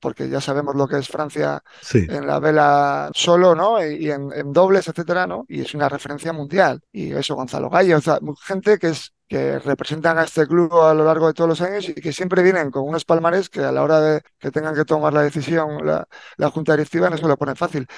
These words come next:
Speaker 1: Eso es el orgullo del club, el saber que esta gente ha salido porque este club, que va a ser centenario, pues siempre ha estado haciendo cosas muy bien para que realmente lleguen deportistas a, a, a donde han llegado estos.
Speaker 2: Bien, bien, pues nada, el día siete, en esa gala, tendremos la resolución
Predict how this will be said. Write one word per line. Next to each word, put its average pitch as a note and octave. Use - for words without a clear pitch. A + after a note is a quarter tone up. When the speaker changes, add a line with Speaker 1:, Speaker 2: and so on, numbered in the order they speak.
Speaker 1:
Eso -
es -
el F#3
orgullo D3+
del C#3
club, F3+
el C#3+
saber E3+
que E3
esta E3+
gente F#3
ha E3+
salido G3
porque E3
este D#3+
club, G3
que C#3
va C#3+
a D3
ser D#3+
centenario, F#3
pues -
siempre F#3+
ha D#3+
estado D#3
haciendo D3+
cosas D3
muy D3
bien F3+
para D#3+
que C3
realmente D3+
lleguen D3+
deportistas C#3
a, C3+
a, -
a C#3+
donde C3+
han C#3+
llegado C3+
estos. -
Speaker 2:
Bien, G2+
bien, F2+
pues F#2
nada, G2+
el F#2
día B2
siete, D3
en A2
esa B2
gala, C#3
tendremos A#2
la A2+
resolución A#2